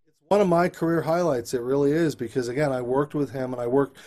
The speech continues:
I think I had two or three other kids. I did offer him five bucks to make it, you know?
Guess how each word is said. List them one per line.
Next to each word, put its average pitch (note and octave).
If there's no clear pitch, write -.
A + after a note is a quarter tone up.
I B2+
think F3+
I F3
had D#3
two D#3+
or D#3
three C#3+
other C#3+
kids. C#3+
I C#3
did C#3
offer C#3+
him C#3+
five C#3
bucks C#3
to -
make C3+
it, G#2
you A2
know? A#2+